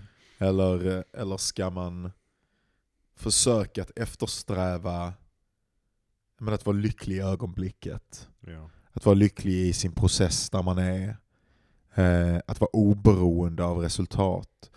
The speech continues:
Speaker 2: Att vara realistisk. Alltså, vad ska man vara realistisk med sina mål? Jag har fått för mig att det finns, liksom, forskning, åtminstone har jag läst den här åsikten mycket, att, att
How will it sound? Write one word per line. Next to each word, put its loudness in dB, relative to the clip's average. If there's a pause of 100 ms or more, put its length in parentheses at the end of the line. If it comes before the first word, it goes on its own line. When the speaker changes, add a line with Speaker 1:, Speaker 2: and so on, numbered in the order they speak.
(140)
Speaker 2:
Att 2
vara 10
realistisk. 0 (100)
Alltså, -6
vad 0
ska 0
man 2
vara 2
realistisk -6
med -2 (640)
sina -6
mål? -2
Jag -2
har -4
fått -8
för 0
mig -4
att -6
det -14
finns, -8
liksom, -12
forskning, -12 (640)
åtminstone -8
har -4
jag -4
läst -6 (180)
den -10
här -6
åsikten -10
mycket, -10
att, -18 (580)
att -10